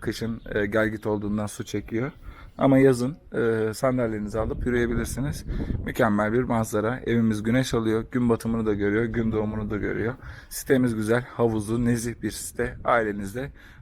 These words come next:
rahatlıkla kalabilirsiniz diyorum. Görmüş olduğunuz mükemmel iki artı birimiz. Pimapenleri yıpranmamış, tertemiz.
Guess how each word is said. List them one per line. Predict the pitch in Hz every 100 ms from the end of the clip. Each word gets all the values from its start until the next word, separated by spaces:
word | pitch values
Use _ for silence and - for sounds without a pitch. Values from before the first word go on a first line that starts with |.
| 117
rahatlıkla | 113 95 98 - 120 135 -
kalabilirsiniz | 107 107 104 104 101 98 95 101
diyorum. | 123 120 127 - - - - - - - - - - - - - - - - - - -
Görmüş | 117 110 110
olduğunuz | 101 98 104 120 - 135 131
mükemmel | 127 107 92 101 117 -
iki | 110 120
artı | 101 95 104
birimiz. | 101 120 -
Pimapenleri | 151 139 123 123 113 110 104
yıpranmamış, | 98 139 127 120 123 - - -
tertemiz. | 123 101 104 104 123 -